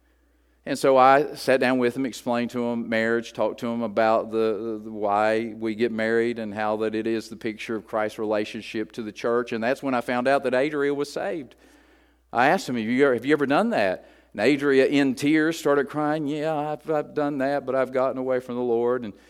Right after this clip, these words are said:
Jim said, "Mm, I've never done that." I said, "Well, I'll go ahead and marry you. I'll help you get it right."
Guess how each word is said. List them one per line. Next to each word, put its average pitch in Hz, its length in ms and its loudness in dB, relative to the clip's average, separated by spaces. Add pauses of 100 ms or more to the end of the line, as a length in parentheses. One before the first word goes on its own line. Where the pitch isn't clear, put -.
(260)
Jim 120 340 -4
said, 98 240 -4
"Mm, 117 460 -10
I've 110 160 -6
never 117 200 -4
done 104 220 -10
that." 85 340 -10 (760)
I 107 80 -14
said, - 120 -10
"Well, 110 120 4
I'll 117 100 4
go 131 160 0
ahead 127 180 0
and 131 120 -4
marry 113 240 0
you. 107 60 2
I'll 98 80 0
help 107 220 -6
you 110 80 -8
get 107 220 -2
it 113 80 -2
right." 107 580 -2